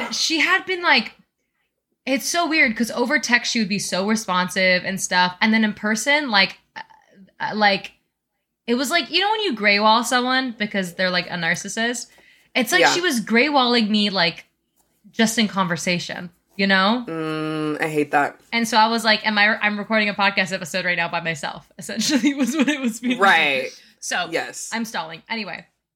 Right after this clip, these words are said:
Speaker 2: that night,
Speaker 1: <laughs>
Speaker 2: she was like, "What do you wanna do? Let, let's hang out. Do you wanna hang out?" I was like, "Yeah." And then there's a, you know, a cool, uh, lesbian bar that opened near me. Not near me, but
Speaker 1: Mm-hmm.
Speaker 2: in my city. And so I was like,
Speaker 1: Right.
Speaker 2: "Let's go there." And she was like, "Amazing.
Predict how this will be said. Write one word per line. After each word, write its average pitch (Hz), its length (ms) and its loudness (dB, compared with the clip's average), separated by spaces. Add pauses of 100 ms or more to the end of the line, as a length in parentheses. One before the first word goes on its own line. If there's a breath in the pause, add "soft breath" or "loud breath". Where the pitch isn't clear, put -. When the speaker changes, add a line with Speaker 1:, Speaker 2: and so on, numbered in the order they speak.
(600)
Speaker 2:
that 220 200 0
night, 220 300 2
Speaker 1:
<laughs> - 920 0
Speaker 2:
she 247 200 -2
was 214 180 -2
like, 202 240 2
"What 233 160 -2
do 240 60 0
you 214 60 0
wanna 196 160 0
do? 302 300 0 (240)
Let, 202 140 0
let's 196 180 -2
hang 214 140 -2
out. 240 200 0
Do 185 60 -10
you 190 40 -6
wanna 185 100 -4
hang 185 100 -2
out?" 214 120 0
I 190 40 -4
was 196 80 -6
like, 196 140 -8
"Yeah." 311 380 4
And 214 180 2
then 208 100 -2
there's 196 160 0
a, 202 180 -2
you 226 120 -2
know, 196 100 0
a 190 220 -2
cool, 226 560 0
uh, 175 320 2
lesbian 196 400 2
bar 170 180 4
that - 140 -4
opened 175 340 -4
near 180 240 -2
me. 127 360 -10
Not 202 200 2
near 175 160 0
me, 160 180 -6
but 175 200 0
Speaker 1:
Mm-hmm. 175 140 0
Speaker 2:
in 208 120 2
my 175 100 4
city. 165 400 -4 (280 loud breath)
And 202 100 -2
so 226 120 0
I 202 40 2
was 208 120 2
like, 208 120 4
Speaker 1:
Right. 208 120 0
Speaker 2:
"Let's 233 340 2
go 185 460 -2
there." 196 560 4
And 202 240 0
she 247 140 -4
was 226 180 -2
like, 214 300 2
"Amazing. 294 680 2